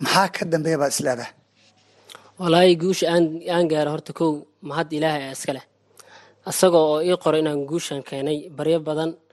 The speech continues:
Speaker 2: iyo dadaal badan markaan bixiyay, Ilaahay amarkiis aan ku helay natiijadan weyn oo A minus ah.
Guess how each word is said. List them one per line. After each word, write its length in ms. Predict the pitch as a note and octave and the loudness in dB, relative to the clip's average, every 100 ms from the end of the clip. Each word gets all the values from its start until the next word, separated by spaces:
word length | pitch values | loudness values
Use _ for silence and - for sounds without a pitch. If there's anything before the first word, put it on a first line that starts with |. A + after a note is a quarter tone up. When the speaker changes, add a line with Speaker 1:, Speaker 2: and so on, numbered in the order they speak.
| _ _ _ - | _ _ _ -16
Speaker 2:
iyo 140 | D3 C#3 | -12 -10
dadaal 320 | C#3 E3 D#3+ | -4 -2 -2
badan 300 | D3 D3 D#3+ D#3+ | -4 -4 -4 -6
markaan 360 | D#3+ E3 D#3+ D3 | -10 -8 -6 -6
bixiyay, 260 | C#3 D#3 C#3+ | -6 -8 -6
Ilaahay 360 | D3 E3 E3 D#3+ D#3+ _ _ _ _ | -2 0 0 -2 -6 _ _ _ _
amarkiis 520 | - D#3+ E3 D#3 D#3 - _ _ _ _ | -10 -4 -4 -4 -10 -12 _ _ _ _
aan 100 | C#3 C#3 | -10 2
ku 80 | E3+ | 4
helay 220 | D#3 C#3+ C#3+ C#3+ | 4 2 -6 -8
natiijadan 600 | C#3+ - D3 E3 E3 D3 | -8 -8 -6 0 0 0
weyn 220 | D3 D#3+ D#3+ | -2 -4 -4
oo 100 | D3 | -10
A 120 | D3 E3+ | -6 -4
minus 340 | D3+ D3 D3 - | -4 -6 -10 -14
ah. 160 | B2+ | -18